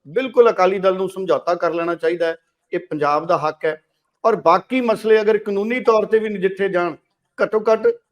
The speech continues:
ਅਕਾਲੀ ਦਲ ਚੰਡੀਗੜ੍ਹ ਪੰਜਾਬ ਨੂੰ ਦੇਣ ਦੀ ਸ਼ਰਤ ਰੱਖੇ ਔਰ ਪਾਣੀਆਂ ਦਾ ਹੱਕ ਸੰਪੂਰਨ ਰੂਪ ਦੇ ਵਿੱਚ ਪੰਜਾਬ ਕੋਲੇ ਰਵੇ। ਇਹ ਦੋ ਮੰਗਾਂ ਵੀ ਅਗਰ ਬੀਜੇਪੀ ਤੋਂ ਅਕਾਲੀ ਦਲ ਮਨਵਾ ਲੇ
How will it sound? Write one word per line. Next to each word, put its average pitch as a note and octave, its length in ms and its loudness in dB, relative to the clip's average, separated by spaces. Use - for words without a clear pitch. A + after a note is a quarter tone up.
ਅਕਾਲੀ F#3+ 400 0
ਦਲ A3 240 2
ਚੰਡੀਗੜ੍ਹ G#3+ 540 2
ਪੰਜਾਬ G3+ 440 2
ਨੂੰ A3+ 140 -2
ਦੇਣ G#3 200 0
ਦੀ G#3 200 -6
ਸ਼ਰਤ G3 340 -4
ਰੱਖੇ G3+ 340 -4
ਔਰ F#3+ 160 2
ਪਾਣੀਆਂ A#3 420 2
ਦਾ A3+ 140 4
ਹੱਕ G3+ 260 0
ਸੰਪੂਰਨ A#3+ 560 -6
ਰੂਪ G#3+ 280 -4
ਦੇ G3+ 120 4
ਵਿੱਚ G3 240 -2
ਪੰਜਾਬ F3 560 0
ਕੋਲੇ G3 200 0
ਰਵੇ। F#3 280 -2
ਇਹ D4 140 -2
ਦੋ G#3+ 260 4
ਮੰਗਾਂ G#3+ 360 2
ਵੀ G#3 160 0
ਅਗਰ G3 160 0
ਬੀਜੇਪੀ F#3+ 420 -2
ਤੋਂ F#3+ 200 -2
ਅਕਾਲੀ F3+ 260 0
ਦਲ F#3 180 0
ਮਨਵਾ E3+ 380 2
ਲੇ F3+ 200 0